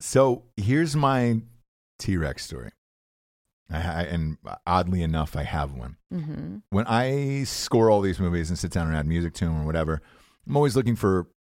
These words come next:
Speaker 1: interesting artists and all that stuff across the planet.
Speaker 2: Mm-hmm.
Speaker 1: My music supervisor at the time said, "Hey, man,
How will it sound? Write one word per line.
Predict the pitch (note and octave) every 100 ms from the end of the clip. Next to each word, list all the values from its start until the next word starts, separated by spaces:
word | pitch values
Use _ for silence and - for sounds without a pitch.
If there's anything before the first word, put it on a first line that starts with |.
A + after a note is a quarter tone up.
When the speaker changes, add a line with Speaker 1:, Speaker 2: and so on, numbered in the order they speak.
| _ _ _ -
Speaker 1:
interesting | G2+ - - F2
artists | D#2 E2 D#2+ -
and | D2+
all |
that | D2
stuff | - -
across | - D2 -
the | -
planet. | - G3 F#3
Speaker 2:
Mm-hmm. | F3+ E3+ F#3 C4 _ _ - -
Speaker 1:
My | F#2+ F#2+ G2+ G2+
music | A#2 C3 -
supervisor | G#2+ F#2+ F2 E2+ D#2+
at | C#2+
the |
time | - C#2+ C#2+
said, | D2 D#2 D2 D#2+ _ _ _ _ _ _
"Hey, | - C#3
man, | A2+ G2